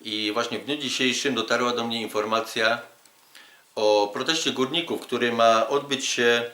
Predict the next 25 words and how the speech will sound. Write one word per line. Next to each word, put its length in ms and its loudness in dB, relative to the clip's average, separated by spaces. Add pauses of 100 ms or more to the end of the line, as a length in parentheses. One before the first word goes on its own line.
(140)
dwudziestego 500 -4
pierwszego 400 -4
lutego 420 0
o 40 -2
godzinie 380 -4
dwunastej 520 -2
w 60 -8
Warszawie 580 0 (420)
przed 240 -4
Sejmem, 460 -2 (480)
a 80 0
następnie 500 -2
spod 260 -10
tego 220 0
Sejmu 340 -2
będzie 560 0 (240)
prowadzony, 520 -2 (560)
będzie 320 -4 (200)
przemarsz, 680 0
y, 300 -4 (200)
pod, 560 -2
y, 440 0
kancelarię 500 0
pre-, 420 -8
premiera. 420 -6